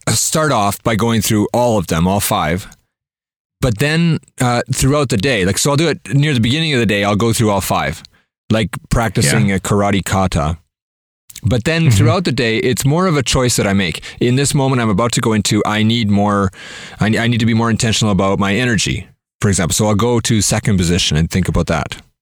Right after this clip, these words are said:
Speaker 1: Um,
Speaker 2: Mm.
Speaker 1: yeah, and it, what is often the case is something will come along where I'll realize, "Oh, there's ego showing up again." And it's as soon as I see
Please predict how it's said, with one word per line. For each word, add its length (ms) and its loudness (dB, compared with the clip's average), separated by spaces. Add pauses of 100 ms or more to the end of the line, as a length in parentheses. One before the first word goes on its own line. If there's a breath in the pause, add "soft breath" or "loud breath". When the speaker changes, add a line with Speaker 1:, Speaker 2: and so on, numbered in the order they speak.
(680)
Speaker 1:
Um, 260 4
Speaker 2:
Mm. 260 4 (560 soft breath)
Speaker 1:
yeah, 180 0
and 220 -2
it, 280 0
what 320 0
is 320 0
often 400 0
the 100 0
case 300 0
is 160 2 (300 loud breath)
something 400 0
will 120 2
come 200 2
along 520 2
where 260 2
I'll 200 2
realize, 540 2
"Oh, 260 0
there's 340 2
ego 500 2 (280)
showing 300 0
up 140 -2
again." 440 0 (840 loud breath)
And 260 0
it's 220 0
as 160 2
soon 240 0
as 100 0
I 140 2
see 720 0